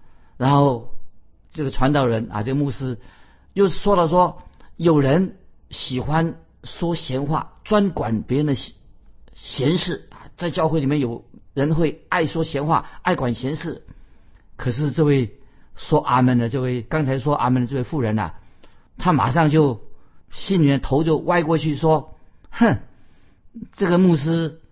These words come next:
这个传道人为什么要管我的闲事？他管闲事干什么啊？”所以，亲爱的听众朋友，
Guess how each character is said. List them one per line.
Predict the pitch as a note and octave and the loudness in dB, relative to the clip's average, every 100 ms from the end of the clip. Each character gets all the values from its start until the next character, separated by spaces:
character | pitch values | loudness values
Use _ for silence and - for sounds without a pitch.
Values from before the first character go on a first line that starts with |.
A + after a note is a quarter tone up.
| - | -4
这 | E3+ | 0
个 | E3 | 2
传 | - E3 | 2 2
道 | D#3 | 2
人 | C3 C3+ - - - - - _ _ _ _ | 2 0 -6 -20 -20 -20 -20 _ _ _ _
为 | G3 D#3 | 0 2
什 | D3 | 4
么 | |
要 | D#3+ | 2
管 | C#3+ B2+ C#3+ | 0 -2 -2
我 | A#2 | 0
的 | A2+ | -4
闲 | A2 A#2+ | -4 -4
事？ | C3+ C3+ F#2+ - _ _ _ - - | -4 -6 -8 -14 _ _ _ -20 -8
他 | - | -8
管 | - A#2+ | -2 -2
闲 | - E3 | 2 0
事 | D#3+ D#3+ | 0 0
干 | D#3 | -2
什 | G#2+ G2 | -2 -4
么 | G2 | -4
啊？” | E2 - - - - - - | -6 -12 -20 -20 -20 -16 -8
所 | B2+ | -6
以， | A#2 | -4
亲 | - B2+ | -2 -2
爱 | A2 | 0
的 | G#2+ G#2 G2+ - - | -2 -4 -8 -14 -2
听 | C3+ | 0
众 | A#2+ | 2
朋 | G#2+ | 0
友， | A2+ G2 G2 | 0 -2 -6